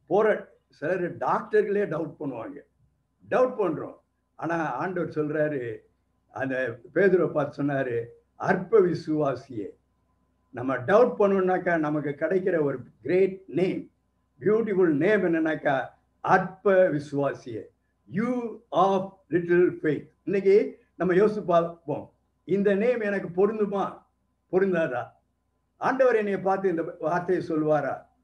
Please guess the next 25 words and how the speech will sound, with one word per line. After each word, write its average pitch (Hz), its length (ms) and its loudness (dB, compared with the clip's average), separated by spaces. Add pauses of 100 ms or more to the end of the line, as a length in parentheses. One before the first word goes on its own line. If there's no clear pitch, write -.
(400)
அந்த 151 260 -2
தண்ணீரை 233 560 2
பார்த்தாருங்க, 165 1000 -2 (340)
அழகா 208 480 0
நடந்துட்டு 226 240 0
இருந்த 196 280 -4
மனுஷன், 170 440 -4
தண்ணி 165 240 -6
மேல 185 260 0
நடந்துட்டு 151 320 -2
இருந்த 131 240 -8
மனுஷன், 131 560 -8 (520)
தண்ணியை 233 400 4
திருப்பி 196 340 2
வி-, 165 400 0 (100)
தண்ணி 185 300 0
மேல 240 360 4
பார்க்காம 175 720 0 (280)
தண்ணிக்குள்ள 175 500 2
பார்க்கிறாரு. 123 580 -8 (1200)
நானும் 139 340 -4
நீங்களும் 143 560 0 (500)
நல்ல 160 680 0
அனுபவம் 160 500 0
பெற்றவங்க. 107 600 -8